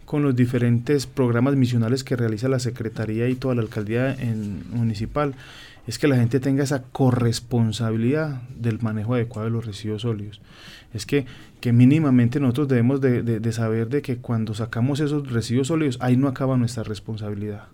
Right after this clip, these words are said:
Cuando los presentamos al frente de, de nuestra casa, debemos de tener en cuenta dos factores. Uno es que hay un personal que son los recicladores de oficio que recogen el material que es aprovechable y que les bene-, se benefician ellos de eso.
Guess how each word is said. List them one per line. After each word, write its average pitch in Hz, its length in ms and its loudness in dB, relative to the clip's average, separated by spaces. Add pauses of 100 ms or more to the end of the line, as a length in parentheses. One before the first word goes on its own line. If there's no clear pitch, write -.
(800)
Cuando 117 260 2
los 120 140 2
presentamos 120 760 0
al 131 120 0
frente 127 340 0
de, 151 260 4
de 120 120 2
nuestra 120 320 0
casa, 160 360 -2 (320)
debemos 120 300 0
de 135 80 2
tener 117 300 2
en 131 100 2
cuenta 131 320 0
dos 123 180 0
factores. 120 500 -2
Uno 175 320 6
es 113 140 0
que 143 200 -2 (420)
hay 143 300 2
un 160 400 2
personal 127 420 4
que 143 120 -2
son 151 140 0
los 147 120 0
recicladores 120 760 0
de 123 120 2
oficio 160 500 -2 (280)
que 123 120 -2
recogen 117 460 0
el 127 80 4
material 113 360 0
que 135 120 -2
es 123 100 0
aprovechable 127 680 -2
y - 20 -6
que 120 140 -6
les 110 200 -6
bene-, 110 200 -4
se 117 120 -6
benefician 110 480 -4
ellos 117 220 -2
de 107 160 -6
eso. 101 180 -14